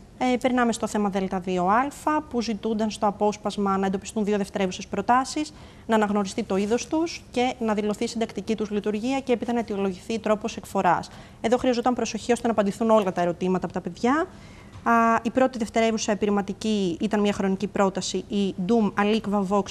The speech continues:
congruens prospi-, α, proposito audiretur. Α, όπως είπα, ήταν χρονική. Συντακτικά λειτουργεί ως επιρρηματικός προσδιορισμός του χρόνου στο ρήμα εξάρτησης expectabat.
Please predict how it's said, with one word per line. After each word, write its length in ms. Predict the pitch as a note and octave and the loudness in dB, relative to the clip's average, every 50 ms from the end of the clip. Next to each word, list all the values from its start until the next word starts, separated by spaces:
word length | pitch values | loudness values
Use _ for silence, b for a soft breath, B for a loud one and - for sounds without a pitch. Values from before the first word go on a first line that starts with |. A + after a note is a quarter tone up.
| - - - | -8 -6 0
congruens 480 | G#3 G#3 G#3 G#3 F#3 G3 F#3+ F#3+ F#3 - - - - | 2 2 2 2 0 0 -2 -2 -2 -4 -8 -8 -6
prospi-, 320 | G3 F#3 - - A3 G#3+ G3 - | -6 -6 -4 -4 -4 -4 -2 -2
α, 280 | G#3 G3 G3 F#3+ - - | 0 0 2 0 0 0
proposito 640 | G#3 G3 - G3+ G3 F#3+ G#3 G3 - - F#3 F3+ F#3 B B B B B B - | -2 -2 -2 -2 0 0 0 0 0 0 -2 -2 -2 B B B B B B -2
audiretur. 800 | F#3+ F#3 F#3 F#3 G3+ G3+ A3 B3+ C4+ C4 - D#4+ D#4+ E4+ F4+ E4+ B B B B B B - - A#3 | 0 0 2 2 2 4 4 2 2 2 2 2 4 4 2 0 B B B B B B -10 -2 0
Α, 140 | A3+ A3+ A3+ | 2 4 4
όπως 220 | A3 - G3+ - | 2 2 0 -4
είπα, 160 | A#3+ G3+ A3+ | -2 0 0
ήταν 180 | G#3+ G#3 G3 F#3+ | 0 0 -2 -2
χρονική. 500 | - G#3+ G#3+ G#3+ A3 A3 - - C#4+ C#4+ | -2 -2 0 0 0 -2 -2 -2 -2 0
Συντακτικά 500 | - C#4 A#3 A3+ - - G#3+ - A3+ A3 | 0 0 -2 -2 -2 -2 0 2 2 2
λειτουργεί 380 | A3 G#3 - G#3 G3 F3+ A3 G#3 | 2 2 0 -2 -2 0 0 0
ως 120 | G3 - | 0 0
επιρρηματικός 560 | G3 - G3+ G3+ G3 F#3+ F#3+ - G#3 G3 - | -2 -2 0 2 0 0 0 -2 -4 -4 -2
προσδιορισμός 640 | - G3+ G3+ F#3 F#3 F#3+ F#3 F#3 - G3 F#3+ F#3 - | -2 -4 -2 -2 0 -2 -2 -2 -2 -2 -4 -4 -4
του 80 | - F#3 | -8 -8
χρόνου 340 | - G#3 G3 G3 F#3+ F#3+ | -2 0 2 4 4 2
στο 140 | F#3 - - | 0 -2 -2
ρήμα 160 | G3 G3 G3 | 0 2 2
εξάρτησης 760 | F#3+ F#3+ - - G3+ G3 F#3+ F#3+ - F#3 - - F#3+ F3+ - - | 0 0 0 2 2 2 2 2 -4 -10 -6 -4 -4 -4 -4 -4
expectabat. 800 | - F#3+ - - - F#3+ - - B3 B3+ C#4 C#4 B3+ D4 D4+ | -8 -8 -8 -6 -8 -8 -4 0 2 2 2 4 2 2 0